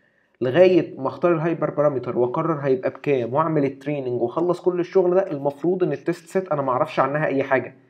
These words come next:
عشان كده بيسموها كتير قوي في الريفرنسز بلايند سيت،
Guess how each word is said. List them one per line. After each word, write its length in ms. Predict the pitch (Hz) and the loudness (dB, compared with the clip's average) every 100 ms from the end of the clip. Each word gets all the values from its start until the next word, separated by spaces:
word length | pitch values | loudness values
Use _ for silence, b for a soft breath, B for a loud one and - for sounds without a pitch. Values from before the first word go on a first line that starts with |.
| b b - | b b -12
عشان 180 | - - | -8 -4
كده 100 | 160 | -4
بيسموها 720 | 147 - 131 143 165 135 120 b b b - | -4 -6 -6 -4 -4 -4 -8 b b b -10
كتير 280 | 123 165 160 | 0 2 4
قوي 200 | 156 165 | 4 2
في 100 | 147 | 0
الريفرنسز 680 | 131 185 196 190 185 202 170 | 0 0 -2 -4 -2 -2 -2
بلايند 560 | 131 143 165 170 151 | 0 2 2 0 -4
سيت، 340 | - 127 - | -8 -8 -10